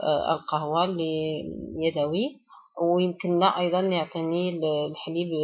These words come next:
الحليب برغوة. يكفي أنني كن-،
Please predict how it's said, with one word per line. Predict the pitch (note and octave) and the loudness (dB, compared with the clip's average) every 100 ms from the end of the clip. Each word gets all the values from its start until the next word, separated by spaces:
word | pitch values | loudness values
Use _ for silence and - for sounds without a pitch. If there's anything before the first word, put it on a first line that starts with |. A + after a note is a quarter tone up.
| D3+ D3 C#3+ | 2 2 -2
الحليب | - D#3 E3+ E3+ E3 | -4 -2 -2 -2 0
برغوة. | D#3 C#3 C#3 E3 C4 - _ _ _ _ _ _ _ _ _ - - | 2 0 2 2 2 -2 _ _ _ _ _ _ _ _ _ -20 -4
يكفي | E3 E3 - F#3 F3+ | -2 -2 -4 -2 0
أنني | E3+ E3 F3 F#3 | 0 0 -2 -2
كن-، | - E3 D#3 D3 | -4 -2 -2 -6